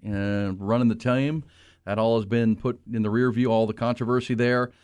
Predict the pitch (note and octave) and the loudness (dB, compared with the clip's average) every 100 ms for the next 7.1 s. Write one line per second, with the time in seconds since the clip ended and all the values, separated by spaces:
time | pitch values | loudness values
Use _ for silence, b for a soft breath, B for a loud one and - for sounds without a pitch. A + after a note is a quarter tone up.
0 | b b - G2 B2 D3+ A#2+ B2 A2 G2 | b b -6 -2 0 0 2 0 0 -2
1 | G#2+ D3+ C3+ A2 A2 C3+ B2 B2 A2 B2 | 0 2 4 2 2 -6 -2 -2 0 0
2 | A2 G2 - C3+ - A#2 G#2+ _ _ _ | 0 -2 -2 0 0 -2 -2 _ _ _
3 | _ A2 F#2 B2+ D3 - B2+ A#2 A2 A2 | _ -6 2 2 2 -2 0 2 2 0
4 | A2 A2+ G#2 A2 C#3+ A#2+ G#2+ A2 A#2+ A#2 | -2 -2 0 2 4 2 2 2 2 2
5 | A#2 - G#2+ B2 G#2+ G#2 A#2+ A2+ G#2+ F#2+ | 0 -4 -4 -2 -2 -2 -4 -2 -4 -4
6 | G#2 A#2 G#2+ G#2 G2+ A2+ A2 A#2 A#2+ - | -4 -2 0 0 0 -2 0 0 -2 -4